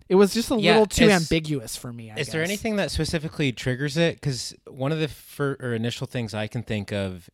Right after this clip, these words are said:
Speaker 2: is when she, like, overhears her sister having sex in the other room.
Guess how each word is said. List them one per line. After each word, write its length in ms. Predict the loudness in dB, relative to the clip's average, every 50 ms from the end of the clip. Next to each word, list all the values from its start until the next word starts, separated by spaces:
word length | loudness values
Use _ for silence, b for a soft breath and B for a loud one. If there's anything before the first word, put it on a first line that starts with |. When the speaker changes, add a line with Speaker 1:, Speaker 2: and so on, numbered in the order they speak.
| -8
Speaker 2:
is 420 | -4 -4 -2 -2 -4 -6 -6 -8 -6
when 120 | -6 -6
she, 180 | -6 -6 -6 -6
like, 320 | -6 -6 -6 -8 -10 -16 -18 -12
overhears 680 | -10 -8 -8 -8 -8 -10 -8 -8 -8 -8 -8 -8 -10
her 140 | -12 -12 -12
sister 480 | -10 -8 -8 -8 -10 -10 -10 -10 -10 -8
having 340 | -8 -8 -8 -8 -10 -10
sex 380 | -10 -8 -8 -10 -10 -10 -12 -10
in 60 | -10
the 80 | -8 -8
other 160 | -10 -10 -12
room. 440 | -12 -12 -12 -10 -12 -12 -14 -18